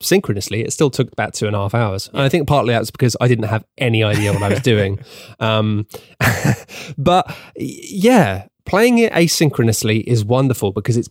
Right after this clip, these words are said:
it's chewy enough that it's really quite a tricky puzzle.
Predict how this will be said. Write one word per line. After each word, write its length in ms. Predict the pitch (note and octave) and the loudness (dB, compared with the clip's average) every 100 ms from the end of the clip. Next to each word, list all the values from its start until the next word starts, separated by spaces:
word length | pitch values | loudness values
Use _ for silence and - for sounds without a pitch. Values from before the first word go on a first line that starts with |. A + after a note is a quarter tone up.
| _ | _
it's 220 | - - - | -10 -10 -6
chewy 600 | - - A3 G#3+ F#3+ D#3 | -4 0 4 6 6 6
enough 420 | C#3+ G2 - - - | 4 2 -4 -14 -8
that 200 | G2+ - _ _ | -8 -8 _ _
it's 160 | - - | -8 -2
really 420 | A2+ D3 E3 C3 | 2 4 4 2
quite 260 | - A#2+ - | 0 -6 -6
a 40 | |
tricky 360 | - C#3 B2 A2 | -4 -4 -4 -6
puzzle. 520 | - A2+ F#2+ F2 - | -2 -2 -2 -8 -12